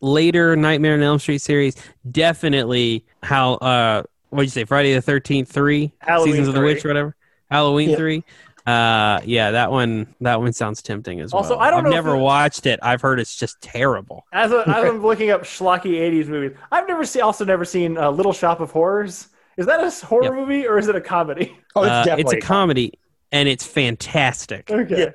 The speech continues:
Speaker 3: it is. I agree.
Speaker 2: All right. Well, uh, you know, we'll, uh, I'm, I will try and update the Facebook page when we, as we research and make decisions about this. But some kind of eighties slasher, but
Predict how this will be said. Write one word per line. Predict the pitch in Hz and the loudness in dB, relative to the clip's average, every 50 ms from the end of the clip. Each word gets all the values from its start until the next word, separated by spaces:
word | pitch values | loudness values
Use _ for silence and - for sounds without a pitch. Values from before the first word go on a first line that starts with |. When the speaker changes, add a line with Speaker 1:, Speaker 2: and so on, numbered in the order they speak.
| 196 185 | 0 0
Speaker 3:
it | 170 | 0
is. | 156 143 123 104 - - - - - | 0 -2 -2 -4 -10 -20 -20 -12 -6
I | 143 147 | -4 -4
agree. | 143 131 139 135 117 95 87 _ _ _ - | -4 -4 -6 -8 -8 -8 -12 _ _ _ -10
Speaker 2:
All | - 302 | -4 -2
right. | 233 185 - - _ _ - | -2 -4 -4 -8 _ _ -10
Well, | 175 175 196 202 196 202 | -4 0 0 2 2 2
uh, | 202 196 202 | 2 2 2
you | 202 202 | 2 2
know, | 202 202 190 196 | 0 2 0 0
we'll, | 196 202 214 214 214 214 214 | 0 2 2 2 2 0 -2
uh, | 190 180 180 _ - | -8 -10 -10 _ -6
I'm, | 185 185 196 190 | -6 -6 -6 -2
I | - 190 214 | -2 0 0
will | 214 190 | 0 0
try | 185 - - 220 208 196 | -2 -4 0 0 2 2
and | 190 180 | 2 0
update | 180 170 170 185 170 160 | -2 -2 0 0 -2 -2
the | 165 | -2
Facebook | - - 160 160 160 - 165 156 - | -2 -2 -2 -2 -2 -4 -8 -8 -4
page | - 151 139 139 139 | -2 -2 -2 -2 -4
when | 139 147 147 | -4 -4 -4
we, | 143 151 147 | -4 -4 -2
as | 156 156 165 151 | -2 -2 -2 -2
we | 147 151 143 143 143 | -4 -4 -4 -4 -4
research | 143 139 156 170 170 - 180 165 156 - | -4 0 0 0 0 0 -2 -4 -2 -2
and | 165 160 151 | -4 -2 -2
make | 156 151 151 | -2 -2 -2
decisions | 151 139 - 156 147 139 139 127 127 | -6 -8 -6 -6 -4 -4 -6 -12 -10
about | 123 131 127 123 107 | -8 -8 -8 -8 -10
this. | 123 113 113 - - - _ _ _ _ _ | -12 -16 -16 -16 -20 -20 _ _ _ _ _
But | - 156 139 131 - - _ _ _ _ | -4 -4 -4 -4 -6 -14 _ _ _ _
some | _ - 240 240 226 | _ -2 -2 -2 0
kind | - 220 233 226 208 | 2 2 2 2 2
of | 202 180 196 - | 2 0 0 -2
eighties | 214 220 220 220 214 190 - | -2 -2 -2 -2 -4 -6 -6
slasher, | - - 214 202 196 196 196 - 196 185 185 180 180 - - _ _ _ _ _ _ _ _ 170 _ - | -6 -2 0 2 2 2 0 0 0 2 2 0 -2 -6 -20 _ _ _ _ _ _ _ _ -20 _ -4
but | - 165 147 - - | -2 -2 -2 -2 -8